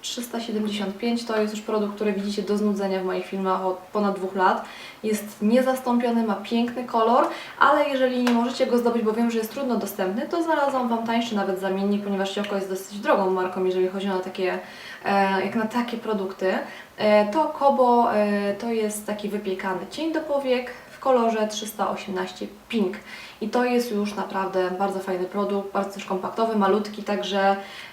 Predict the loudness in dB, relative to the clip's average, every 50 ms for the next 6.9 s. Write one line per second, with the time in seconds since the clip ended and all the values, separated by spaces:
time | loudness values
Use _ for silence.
0 | -2 0 2 2 2 2 2 2 0 0 -2 -2 -2 -4 -4 -4 -2 -2 0 0
1 | 0 0 0 0 0 0 0 0 0 0 0 -2 -2 -2 -2 -2 -4 -2 0 -2
2 | -2 0 0 0 0 0 0 -2 -2 -2 -2 -2 -2 -2 0 0 2 4 4 4
3 | 4 4 2 2 0 0 -2 -4 -2 -2 0 0 -2 -2 -6 -10 -14 -14 -8 -4
4 | 0 2 2 4 2 2 0 -4 -6 -8 -10 -12 -14 -8 -2 0 2 4 4 4
5 | 4 2 0 -4 -8 -6 -2 -2 0 0 0 0 -2 -2 -2 -2 -2 -2 -4 -4
6 | -6 -8 -12 -16 -20 -18 -18 -10 -4 -2 0 0 2 0 0 0 2 2